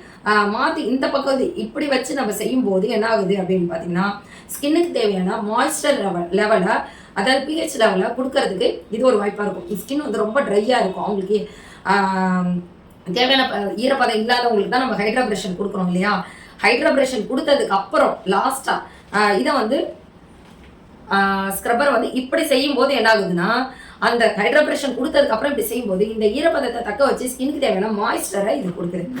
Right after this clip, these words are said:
அப்ப ஸ்க்ரப்பரை வந்து ரெண்டு விதமா நம்ம யூஸ் பண்ணிக்கலாம். ஒண்ணு வந்து டெட் செல்ஸை ரிமூவ் பண்றதுக்காகவும் யூஸ் பண்ணிக்கலாம்,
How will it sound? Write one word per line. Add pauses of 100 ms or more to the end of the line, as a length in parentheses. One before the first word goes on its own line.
(240)
அப்ப
ஸ்க்ரப்பரை
வந்து
ரெண்டு
விதமா
நம்ம
யூஸ்
பண்ணிக்கலாம்.
ஒண்ணு
வந்து (240)
டெட்
செல்ஸை
ரிமூவ்
பண்றதுக்காகவும்
யூஸ்
பண்ணிக்கலாம்,